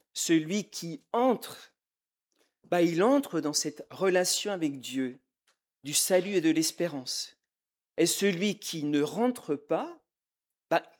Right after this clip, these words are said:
il ne rentre pas, il est dehors, il est en dehors. Ça, c'est une réalité.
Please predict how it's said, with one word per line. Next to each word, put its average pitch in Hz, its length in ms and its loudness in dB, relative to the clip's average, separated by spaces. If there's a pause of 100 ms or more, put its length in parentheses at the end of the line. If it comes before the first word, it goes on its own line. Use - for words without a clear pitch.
(200)
il 156 160 -2
ne 165 80 4
rentre 185 360 0
pas, 240 260 -2
il 160 280 -4
est 226 200 0
dehors, 170 720 2
il 135 200 -4
est 147 220 0
en 214 140 -4
dehors. 156 640 -6 (2250)
Ça, - 120 2
c'est 185 220 2
une 139 140 0
réalité. 156 720 -2